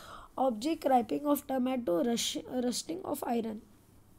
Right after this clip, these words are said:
ये, ये आपके लिए होमवर्क है, मैं आपको इसे as a homework, अ, देता हूँ। नेक्स्ट, अ, when an iron article rust, a reddish brown layer forms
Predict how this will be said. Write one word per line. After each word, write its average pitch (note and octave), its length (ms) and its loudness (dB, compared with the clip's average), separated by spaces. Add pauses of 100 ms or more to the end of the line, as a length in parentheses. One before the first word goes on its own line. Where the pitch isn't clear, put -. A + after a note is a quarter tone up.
(2000)
ये, D#4+ 280 6
ये C#4+ 280 4
आपके C#4+ 440 2
लिए D4+ 180 6
होमवर्क C4 480 0
है, E4+ 220 -2
मैं B3+ 120 2
आपको C4 360 -2
इसे - 360 2
as C4 260 4
a D4+ 200 -2
homework, B3+ 380 2 (480)
अ, B3+ 220 2
देता A#3 400 0
हूँ। D4 260 0
नेक्स्ट, - 640 -2 (180)
अ, A#3 280 2 (520)
when D4 340 6 (240)
an D4 160 4 (220)
iron D4 440 4 (140)
article B3+ 560 2
rust, A#3+ 360 -2
a C#4 120 4
reddish C4 500 4
brown A#3+ 460 4 (520)
layer C#4 240 6 (300)
forms B3 380 0